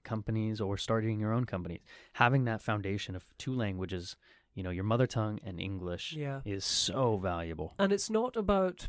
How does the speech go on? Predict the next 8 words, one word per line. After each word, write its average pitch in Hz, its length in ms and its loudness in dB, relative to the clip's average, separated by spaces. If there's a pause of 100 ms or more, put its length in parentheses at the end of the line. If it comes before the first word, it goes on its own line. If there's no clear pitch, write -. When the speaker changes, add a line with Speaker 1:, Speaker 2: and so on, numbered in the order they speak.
Speaker 2:
being 170 460 4
completely 175 640 2
native. 147 760 2 (280)
Like, 151 280 -4 (160)
uh, - 40 -10 (120)
you 175 200 4
need 190 240 2
t-, - 240 -14